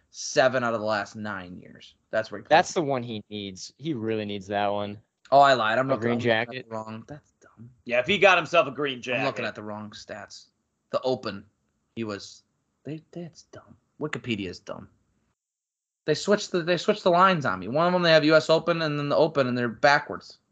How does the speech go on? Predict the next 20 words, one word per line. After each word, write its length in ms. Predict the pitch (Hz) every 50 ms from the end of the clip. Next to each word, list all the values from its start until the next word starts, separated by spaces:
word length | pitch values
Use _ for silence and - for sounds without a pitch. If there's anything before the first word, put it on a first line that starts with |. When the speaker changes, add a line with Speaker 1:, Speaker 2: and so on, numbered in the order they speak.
| _ _
Speaker 1:
They're 100 | - 160
all 100 | 170 160
backwards. 460 | 147 151 135 123 117 - 104 92 - -
Speaker 2:
It's 40 | 185
okay. 280 | 165 - 143 127 123 123 127 - _ _
Reading 240 | 196 240 220 190 160
is 120 | 143 -
hard. 280 | - 110 104 107 104 - -
You 120 | 160 175
only 180 | 185 185 175 151
teach 260 | - 139 135 - -
our 80 | 117
youth. 440 | 107 101 101 107 107 113 - - _ _ _ _ _ _ _ _ _ -
Speaker 1:
That's 200 | 151 - - 135
right. 200 | 104 85 85 - _ - -
That's 160 | 143 - -
it. 160 | 107 95 90 - - _ _ _ _ _ _ - _ _ _
But 120 | - 156 160
I 20 |
don't 80 | 165